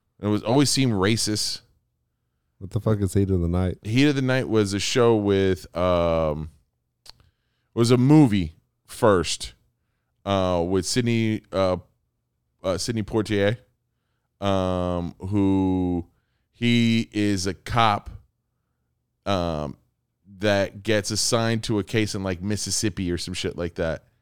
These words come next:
Speaker 1: And this is, like, in the sixties. And he goes down to Mississippi and he's a cop. And, like, I remember one of the scenes, he's sitting in a jail cell, or he's sitting in, he's talking to, to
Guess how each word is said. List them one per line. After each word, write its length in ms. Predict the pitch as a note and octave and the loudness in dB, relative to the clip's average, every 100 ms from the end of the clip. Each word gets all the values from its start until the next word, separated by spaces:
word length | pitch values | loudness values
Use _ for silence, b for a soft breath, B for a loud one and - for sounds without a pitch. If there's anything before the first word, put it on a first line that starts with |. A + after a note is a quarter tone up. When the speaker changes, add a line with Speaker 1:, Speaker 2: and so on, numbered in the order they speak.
| _ _ _ - | _ _ _ -8
Speaker 1:
And 140 | G#2 | -2
this 160 | B2 C#3+ | -2 -2
is, 140 | C#3+ | 0
like, 200 | C3 G#2+ | 0 0
in 100 | A2+ F#2+ | -2 -4
the 60 | |
sixties. 640 | E2+ C3 - - D2+ D2 - _ _ _ - | -2 -4 -4 -8 -8 -10 -16 _ _ _ -6
And 80 | G2 | -2
he 80 | G2 | 2
goes 320 | A#2 A2 G2 | 4 4 2
down 340 | F2+ A2+ A2+ | 0 0 2
to 60 | G#2+ | 0
Mississippi 680 | G#2 G2 G2 - A2+ A#2 G2+ | -2 -2 -4 -2 0 0 -2
and 80 | F#2 | -2
he's 180 | G#2+ F#2+ | -4 -6
a 60 | |
cop. 480 | - B2+ A2+ G#2 - | -4 0 0 0 -6
And, 100 | G2+ | -6
like, 160 | G2 - _ _ _ _ _ _ | -6 -8 _ _ _ _ _ _
I 80 | G#2 | 0
remember 280 | B2 C3 A#2 | 2 4 2
one 200 | A2+ B2+ | 2 2
of 60 | |
the 80 | A2+ | 0
scenes, 360 | - A#2+ A#2+ G#2 | -2 -2 -2 -2
he's 140 | A#2 | -2
sitting 240 | - B2+ G2+ | 0 0 -2
in 80 | G#2 | -6
a 60 | |
jail 300 | F2+ G#2 A2 | -2 0 0
cell, 440 | G#2+ G#2+ F#2+ F2 _ _ _ _ - | 0 0 0 -2 _ _ _ _ -2
or 120 | G#2+ | 2
he's 160 | B2 | 2
sitting 320 | - D3+ B2 A#2 | 2 0 0 -4
in, 60 | - | -4
he's 240 | A2+ A2 | -4 0
talking 360 | C#3 B2+ B2 A2 | 2 2 -2 -4
to, 80 | |
to 500 | G2 - A2+ G#2+ G2+ | -6 -2 0 2 0